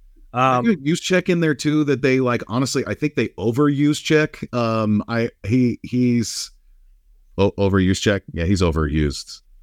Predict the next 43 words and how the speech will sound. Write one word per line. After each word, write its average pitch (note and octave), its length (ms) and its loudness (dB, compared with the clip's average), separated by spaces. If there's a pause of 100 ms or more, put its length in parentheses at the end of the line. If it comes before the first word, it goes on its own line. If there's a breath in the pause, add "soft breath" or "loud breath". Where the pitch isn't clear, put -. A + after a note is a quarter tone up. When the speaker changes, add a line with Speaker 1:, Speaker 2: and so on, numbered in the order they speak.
Speaker 1:
Overused. G2+ 540 -4 (680)
Speaker 2:
Czech. G2 100 -2
I E2 40 2
don't D2 140 0
know. - 60 -14 (840)
Speaker 1:
Yeah, D#3 120 0
no, D3+ 120 -6
I A#3 80 4
like G3 200 2
it. - 40 -20 (240)
I - 40 -14
like A3 160 -10
it. - 60 -20 (600)
Speaker 2:
I, B2+ 220 -2
I A2+ 100 0
tried. C2+ 340 -4 (440)
It's G2+ 80 -6
Speaker 1:
I C#3+ 60 -4
like G2+ 80 -8
Speaker 2:
worth F2 120 0
Speaker 1:
it. - 40 -20
Speaker 2:
the D2 160 -6
effort. D2+ 220 -10 (500 soft breath)
Um, A2+ 580 2 (120)
let's E3 140 0
talk A#3+ 140 4
about G#3 120 4
the D3+ 40 -2
forty-niners G#2 400 0
defense. - 520 -14 (840)
Speaker 1:
Wait, C#3+ 120 2
hold E3 140 4
Speaker 2:
Uh, - 20 4
Speaker 1:
on. A2 160 -4 (340)
Speaker 2:
okay. - 160 -6 (340)
Speaker 1:
Real D#3 120 2
quick. - 240 -4 (560)
We B2+ 100 -2
talked D#3+ 260 0
up F3+ 100 0
the - 80 -4
forty-niners E3 380 0
offense. D3+ 540 -2